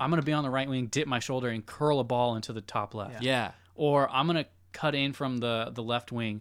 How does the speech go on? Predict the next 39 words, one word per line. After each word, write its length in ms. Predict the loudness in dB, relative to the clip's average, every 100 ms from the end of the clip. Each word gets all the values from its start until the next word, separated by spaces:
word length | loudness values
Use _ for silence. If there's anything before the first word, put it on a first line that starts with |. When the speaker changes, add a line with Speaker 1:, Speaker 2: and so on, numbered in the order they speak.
| -10
Speaker 3:
Mm-hmm. 180 | -12 -8
Speaker 1:
and 100 | -6
slam 340 | -6 -4 -2 -2
a 20 |
ball 220 | 0 0
with 100 | 0
my 140 | -2 -2
right 200 | -2 -4
foot 240 | -4 -4
as 180 | -2 -6 -8 -14
hard 240 | 0 2 2
as 100 | -2
I 80 |
can, 260 | -2 -4 -4
and, 180 | -6 -8
and 140 | -6
I 80 | -6
just 180 | -6 -6
hope." 180 | -8 -8 -18 -6
Like, 120 | -6 -6
Speaker 3:
Yep. 60 | -12 -20 -20 -20 -18 -6
Speaker 1:
he's 180 | 0 4
a 60 | 6
good 240 | 4 4
player. 380 | 2 -2 -2 -8 -20 -20
He 160 | -6 -4
Speaker 2:
Yeah. 60 | -2
Speaker 1:
can 400 | 0 4 4 2
do 140 | 0
Speaker 3:
He 60 | 2
Speaker 1:
those 220 | 0 0
Speaker 3:
can 280 | 2 4 4
Speaker 1:
things. 80 | 2
Speaker 3:
do 120 | 2
it, 120 | 2
but 100 | -2
it's 100 | -2 -2
not 200 | -2 -4
who 440 | -4 -2 0 -2